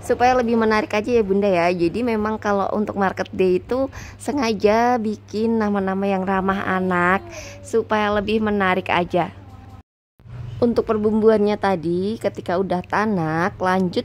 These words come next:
dimasukkan si wortelnya yang tadi udah diiris-iris ya Bunda ya. Lalu dipastikan bahwa wortelnya ini udah empuk.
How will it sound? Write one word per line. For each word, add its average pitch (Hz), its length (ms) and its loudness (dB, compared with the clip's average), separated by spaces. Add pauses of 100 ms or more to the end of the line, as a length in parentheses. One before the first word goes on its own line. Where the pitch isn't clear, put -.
dimasukkan 226 1040 -2
si 240 240 -2
wortelnya 185 720 2
yang 180 160 -2
tadi 170 160 0
udah 165 160 2
diiris-iris 170 720 -4
ya 156 80 -4
Bunda 156 240 -4
ya. 160 160 0 (480)
Lalu 226 560 2
dipastikan 214 720 -2
bahwa 180 240 4
wortelnya 190 480 0
ini 208 160 0
udah 175 320 2
empuk. 160 560 -2